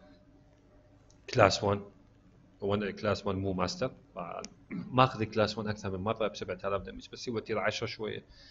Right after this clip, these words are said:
الدبابة ما عبره، آه، تقريبًا ما عبره مية متر تقريبًا.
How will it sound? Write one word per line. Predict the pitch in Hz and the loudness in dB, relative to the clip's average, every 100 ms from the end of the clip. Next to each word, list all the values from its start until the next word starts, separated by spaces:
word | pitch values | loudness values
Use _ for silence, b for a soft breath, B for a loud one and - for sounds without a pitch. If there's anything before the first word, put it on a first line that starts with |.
| B B B B B - | B B B B B -2
الدبابة | 110 113 117 110 | 8 12 12 10
ما | 110 | 8
عبره، | 104 104 104 | 8 6 4
آه، | 101 101 104 98 | 2 0 -2 -6
تقريبًا | - - 120 110 | -8 0 4 6
ما | 110 | 6
عبره | 110 113 107 | 10 8 8
مية | 107 104 | 2 2
متر | 110 110 | 2 2
تقريبًا. | 101 101 104 113 113 113 | -2 -4 0 0 2 0